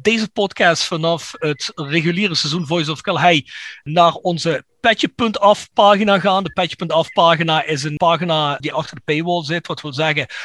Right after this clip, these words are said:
we proberen een klein beetje meer geld te genereren voor de podcast, zodat we meer dingen kunnen doen. Want ja, we zijn nog van alles van plan met de podcast. We proberen een beetje geld voor te genereren. Daarover een later tijdstip meer, maar dat zal allemaal online komen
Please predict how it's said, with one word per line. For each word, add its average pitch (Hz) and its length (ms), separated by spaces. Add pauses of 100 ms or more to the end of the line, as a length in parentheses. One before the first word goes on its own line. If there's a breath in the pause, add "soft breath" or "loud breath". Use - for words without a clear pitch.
(120)
we 131 60
proberen 151 400
een 139 60
klein 160 200
beetje 139 180
meer 156 180
geld 151 200
te - 60
genereren 147 440
voor 147 100
de 139 120
podcast, - 800
zodat 160 300
we 147 180
meer 175 400
dingen 202 260
kunnen 165 240
doen. 180 200
Want 160 180
ja, 247 160
we - 60
zijn 160 120
nog 156 100
van 170 120
alles 190 200
van - 160
plan 170 200
met 190 120
de - 60
podcast. 190 580
We - 100
proberen 175 240
een 143 60
beetje 147 180
geld 175 220
voor 196 120
te 151 100
genereren. 147 640
Daarover 160 840
een 165 140
later 147 320
tijdstip 165 460
meer, 160 200
maar 147 100
dat 135 140
zal 151 200
allemaal 151 280
online 147 480
komen 151 400